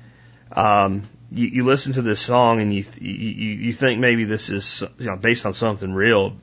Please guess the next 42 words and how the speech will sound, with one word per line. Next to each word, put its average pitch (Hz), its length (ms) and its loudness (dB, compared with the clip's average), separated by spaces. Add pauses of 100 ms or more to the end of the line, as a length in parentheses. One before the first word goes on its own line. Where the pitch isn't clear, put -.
(140)
and 104 100 -2
it, 98 160 -4
in 104 140 -2
this 107 160 -2
case 101 240 -2
it 92 60 -10
was. 107 340 0 (720)
And 117 520 2 (140)
there 127 180 2
was 120 220 2
a 107 40 -4
video, 127 440 2
'cause 98 200 -8
back 113 240 2
in 101 80 -2
the 98 280 -6
eighties 110 360 0
and 95 100 -4
ni-, 104 240 2
early 104 260 0
nineties, 110 480 -2
every 113 460 0 (320)
song, 110 560 0
you 110 80 -4
know, 92 80 -4
major 104 400 0
release 101 440 -2
had 98 200 0
a, 87 180 -8
a 98 80 -8
video 104 500 0
that - 160 -10
went 98 200 -6
with 110 180 2
it. 95 160 -2 (920)
And 113 360 2
during 160 720 2
the 113 300 0
video, 131 480 2
there's 110 240 0
a 95 60 -4
point 135 540 0